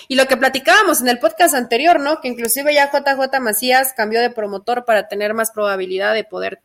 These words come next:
tener un llamado con selección mexicana. Entonces, eh, pues bueno, habrá que, habrá que esperar. Yo sí quisiera que regresara Ja-, Javier Hernández, esto es ya a título personal, ¿no? Creo que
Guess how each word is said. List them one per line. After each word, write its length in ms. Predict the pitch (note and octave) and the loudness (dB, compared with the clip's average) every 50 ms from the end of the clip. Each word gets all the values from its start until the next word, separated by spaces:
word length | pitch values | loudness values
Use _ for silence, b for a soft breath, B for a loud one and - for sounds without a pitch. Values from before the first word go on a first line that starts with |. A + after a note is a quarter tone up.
| _ _ | _ _
tener 240 | G3+ F#3+ F#3+ F#3 | -10 -8 -8 -6
un 200 | F#3 F#3 F3 E3+ E3+ | -8 -8 -10 -12 -10
llamado 400 | F3 F3 F#3+ G#3 A#3+ A#3+ G#3+ F#3 | -8 -6 -2 0 0 0 0 -2
con 120 | - F#3 F3+ | -6 -12 -14
selección 440 | - - F3+ E3+ - - - F#3+ F#3 | -12 -12 -12 -12 -12 -14 -14 -14 -14
mexicana. 480 | F#3 F#3 - F3+ - - D#3+ G3+ - B B B B B B B B B B B _ _ _ _ | -14 -16 -18 -20 -18 -16 -18 -18 -18 B B B B B B B B B B B _ _ _ _
Entonces, 1040 | - G#3+ G#3+ G#3 G#3 A#3 A3+ A3+ A3+ A3 - - A#3+ A#3 A3+ A3+ A3 G#3+ G3+ - - - - | -6 -6 -6 -2 -2 -2 0 0 -2 -4 -4 -2 0 0 2 2 2 0 -2 -4 -10 -12 -10
eh, 520 | F#3 F3 F3 D#3+ D#3 D#3 D3 D#3 F#3 F3 _ _ _ | -8 -8 -6 -6 -8 -8 -8 -8 -10 -12 _ _ _
pues 200 | _ G#3+ G3+ F#3+ | _ -2 -2 0
bueno, 440 | G#3 B3 C4 C4 A#3+ G#3+ G#3+ G#3+ G#3+ _ _ | 2 2 4 4 2 0 -2 -4 -8 _ _
habrá 420 | - A3 G#3 A3 A#3 A#3 A#3 A#3 | 0 2 4 4 4 4 2 0
que, 440 | A3+ A#3+ A#3+ A#3 A#3 A3+ G#3+ G#3 - - | -2 -2 0 2 2 2 2 0 0 0
habrá 320 | - G#3+ A3 A3 A#3 A3+ | 2 2 4 4 4 2
que 60 | A3+ A#3 | 0 -2
esperar. 560 | A3 - - B3 B3+ C4+ C#4 D4+ D#4+ E4 E4+ - B B B B B B B B B B B _ _ _ _ _ _ _ _ _ _ _ _ _ _ | -4 -2 0 0 2 4 4 4 4 2 0 -2 B B B B B B B B B B B _ _ _ _ _ _ _ _ _ _ _ _ _ _
Yo 120 | - F#4+ F4+ | 0 2 4
sí 160 | - A4+ A4 | 4 2 2
quisiera 640 | - F4 E4 - - E4 F4 E4 D4+ C#4+ D#4+ D#4 - | 2 2 2 2 4 4 6 6 6 4 0 -2 -4
que 100 | - B3+ | -4 0
regresara 540 | A#3+ A#3+ A3+ A#3 A3+ G#3+ - B3+ B3+ C4+ C4+ | 0 2 2 2 2 2 2 2 4 2 2
Ja-, 480 | C4+ - A#3+ G#3+ G#3 G3+ G3 F3 - - | 0 0 0 2 2 2 0 -2 -4 -6
Javier 300 | - A3+ G#3+ G#3+ A3+ A#3 | -4 -2 0 2 4 4
Hernández, 480 | A#3 A3 G#3 G#3+ G3+ G3 F#3 F3+ F#3 G#3 | 2 2 2 -2 -2 -2 -2 -6 -6 -6
esto 220 | G3+ G3+ - - G#3 | -8 -6 -4 -2 0
es 200 | G#3 G3+ G3 G3 | 0 0 0 0
ya 160 | G#3+ G#3 G3+ | 2 2 2
a 100 | G3 G3+ | 0 -2
título 360 | G#3 G3 - G3+ G#3 F3+ E3+ | -6 -10 -8 -6 -6 -6 -8
personal, 520 | - F3+ E3+ E3+ F3+ F3 F#3 F#3 F3 E3+ | -8 -10 -8 -8 -8 -6 -6 -6 -4 -4
¿no? 200 | F3 F#3 A3 A3 - | -6 -6 -8 -8 -8
Creo 260 | - G3+ G#3 G3+ G3+ | -4 -4 -4 -4 -4
que 420 | _ A3 A3 G#3+ G3+ F3 F3 - | _ 0 2 2 0 -2 -6 -12